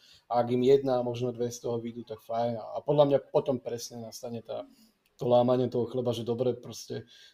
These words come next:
nedáva nám to asi aj taký nejaký zmysel, aj keď povedzme jedna alebo dve sú, sú, sú úspešné a vedia zarobiť pekné peniaze, ale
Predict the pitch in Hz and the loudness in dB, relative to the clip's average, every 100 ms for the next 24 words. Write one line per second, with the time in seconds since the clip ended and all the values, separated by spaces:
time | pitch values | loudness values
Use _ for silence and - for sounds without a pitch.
0 | _ _ - _ _ - 160 147 139 135 | _ _ -20 _ _ -2 6 8 8 6
1 | 127 131 127 123 131 123 117 123 123 120 | 0 -2 -2 -4 -4 -6 -6 -10 -10 -10
2 | 120 117 127 113 120 120 123 135 127 123 | -8 -8 -10 -10 -10 -8 -2 0 0 -2
3 | - 117 113 110 113 117 113 107 107 107 | -8 -14 -12 -8 -6 -6 -6 -8 -8 -10
4 | 113 110 - - 110 - 117 110 - 127 | -8 -8 -10 -16 -16 -16 -16 -16 -16 -14
5 | 117 120 - 123 - 127 120 107 113 110 | -14 -16 -10 -8 -8 -8 -8 -8 -8 -10
6 | 113 113 113 113 _ 120 120 120 117 120 | -10 -12 -12 -14 _ -20 -14 -10 -4 -2
7 | 120 117 120 120 123 _ - 110 - 110 | 2 2 2 -2 -8 _ -20 -18 -14 -14
8 | 110 113 113 107 107 | -12 -10 -8 -6 -8